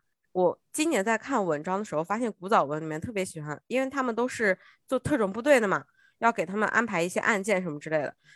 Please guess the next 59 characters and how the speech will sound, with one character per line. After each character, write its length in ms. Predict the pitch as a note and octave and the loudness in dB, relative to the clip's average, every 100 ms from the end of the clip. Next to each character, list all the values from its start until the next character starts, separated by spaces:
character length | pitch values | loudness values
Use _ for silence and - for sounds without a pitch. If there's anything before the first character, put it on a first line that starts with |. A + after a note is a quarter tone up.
| _ | _
特 100 | D#4 | 0
别 80 | D#4 | 2
喜 120 | A#3 | 2
欢 120 | F#3 | 2
让 180 | G#3+ G3 | 4 4
成 280 | - F#3 F3+ | 2 -2 -2
才 260 | G3 D3+ | 2 2
去 440 | E3 - F#3+ F3 D#3 | 2 -4 -2 0 0
卧 320 | - A3 G#3+ E3 | -2 2 4 2
底， 320 | - C#3 - - _ _ - - - | 0 -14 -14 -20 _ _ -20 -20 -8
去 140 | B3 | 0
卧 320 | A3 A#3+ A3+ | 2 4 4
底 260 | F#3 D3+ C#3+ | 4 0 -6
那 120 | F#3 | -4
种 220 | F3 D3+ D3 | -2 -4 -6
毒 160 | - C#3+ | -12 -14
贩。 340 | F3+ A3 E3+ - _ | 4 8 8 6 _
然 140 | A#3+ - | -6 -2
后 340 | - E4 - - | 6 6 6 2
我 160 | C#4+ | 2
不 100 | C#4 | 8
知 60 | F4 | 10
道 60 | E4+ | 12
为 100 | E4+ | 10
什 60 | |
么 80 | E4 | 8
卧 200 | D#4 E4 | 10 10
底 160 | B3+ A#3 | 10 4
毒 120 | A#3 | 4
贩 200 | - C4+ | 8 8
一 80 | B3 | 6
定 140 | D4 | 2
要 140 | C#4+ C4+ | 4 6
有 160 | A3 | 6
那 80 | G#3+ | 4
种 180 | C4 A3 | 4 2
黑 220 | - C#4+ | 2 0
帮 240 | B3 C#4 C4 | 6 6 8
大 180 | C#4 A#3+ | 8 10
佬 220 | F#3+ A3 - _ | 10 8 0 _
爱 160 | A#3+ A#3 | 2 4
上 260 | B3+ G#3 | 6 4
他， 260 | A#3 A3 A3 - - - - | 2 6 6 4 -10 -12 -10
然 160 | - C4+ | -2 4
后 160 | D#4 D#4 | 4 4
还 100 | B3+ | 4
要 80 | |
让 100 | B3+ | 4
他 160 | C4 C4 | 4 2
学 240 | - A3+ | 2 2
习 200 | C#4 A#3 | 2 0
一 40 | A3 | -6
些 220 | B3 A#3 | 2 2
什 100 | C4+ | 4
么， 140 | G3 G#3+ - - - | 2 2 -2 -8 -10
跳 340 | - - E4+ C#4 | -4 8 10 10
一 60 | |
些 280 | D#4 D4 C#4+ | 2 -2 -2
艳 300 | C4+ D4+ E4 | -2 2 4